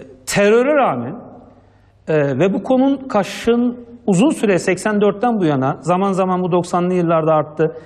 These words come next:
iki bin on beş yı-, e, yılı itibariyle daha da arttı. Terörün, e, çok yükseldiği dönemlerde dahi bu topraklar ırkçılığı, e, kabul etmemiştir ve kusmuştur.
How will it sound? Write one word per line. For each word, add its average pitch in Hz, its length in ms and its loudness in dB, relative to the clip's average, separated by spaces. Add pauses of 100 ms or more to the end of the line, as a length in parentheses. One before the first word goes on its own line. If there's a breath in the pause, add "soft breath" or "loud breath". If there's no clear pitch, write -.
(100)
iki 175 200 -2
bin 185 40 -4
on 180 180 -2
beş 170 200 -2
yı-, 156 180 -2
e, 151 280 -4
yılı 165 180 2
itibariyle 156 600 0
daha 160 220 2
da 156 60 2
arttı. 226 520 0 (600 loud breath)
Terörün, 247 680 0
e, 170 580 0
çok 196 300 -2
yükseldiği 220 520 0
dönemlerde 202 680 2
dahi 175 280 0
bu 185 80 -6
topraklar 175 800 -2 (160)
ırkçılığı, 226 600 0 (200)
e, 180 360 0 (300)
kabul 196 240 0
etmemiştir 208 540 -2
ve 220 60 2 (180)
kusmuştur. - 680 -4